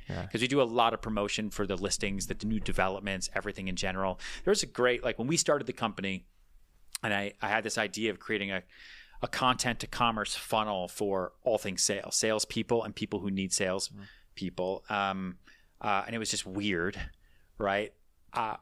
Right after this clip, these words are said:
Speaker 2: we, we listed a building in Brooklyn. We did the tour. We did everything. We, we optimized it.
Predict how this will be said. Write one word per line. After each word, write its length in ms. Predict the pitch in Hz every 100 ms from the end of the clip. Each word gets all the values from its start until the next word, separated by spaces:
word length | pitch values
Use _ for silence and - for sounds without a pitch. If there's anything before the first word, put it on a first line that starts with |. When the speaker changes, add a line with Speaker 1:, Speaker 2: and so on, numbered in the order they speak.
| -
Speaker 2:
we, 280 | 117 113 110
we 120 | 120
listed 280 | 110 131 123
a 40 |
building 320 | 113 117 107 104
in 80 |
Brooklyn. 540 | 98 135 - 127 120 113
We 120 | - 110
did 160 | 117
the 40 | 110
tour. 320 | - 127 120
We 120 | 113
did 100 | 101
everything. 580 | 117 117 - 117 113 101
We, 220 | 95 92
we 80 | 117
optimized 600 | 113 110 - 113 110 107
it. 220 | 113 107